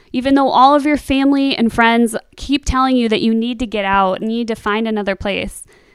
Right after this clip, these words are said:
But you want to stay because you want to be a committed presence to the neighborhood and to show people love. Or maybe people won't understand that you're choosing to not use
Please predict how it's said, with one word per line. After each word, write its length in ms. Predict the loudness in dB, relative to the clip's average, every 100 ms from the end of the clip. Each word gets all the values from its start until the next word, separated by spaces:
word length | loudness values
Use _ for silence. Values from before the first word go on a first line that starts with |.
| _ _ _ -6
But 120 | 0
you 140 | 2
want 160 | 4 4
to 40 |
stay 380 | 2 -2 -2 -2
because 320 | -4 -4 -2
you 100 | 0
want 160 | 0 0
to 60 |
be 160 | 0 0
a 80 | 0
committed 500 | 0 0 0 -2 -4
presence 480 | -4 -4 -2 -4 -4
to 140 | -6
the 100 | -4
neighborhood 680 | -4 -4 -4 -4 -6 -6 -4
and 140 | -6 -4
to 100 | -6
show 320 | -2 0 0
people 400 | -4 -6 -6 -6
love. 420 | -4 -6 -8 -14 -18 -20 _ _ _ _ _ _ _ -20 _ _ _ _ _ -4
Or 140 | 0
maybe 340 | 4 4 6 4
people 320 | 6 4 2
won't 240 | 2 2
understand 540 | 2 0 0 0 2 2
that 100 | 2
you're 160 | 2
choosing 480 | 2 4 4 6 4
to 160 | 6 4
not 380 | 6 4 2 0
use 360 | 2 2 0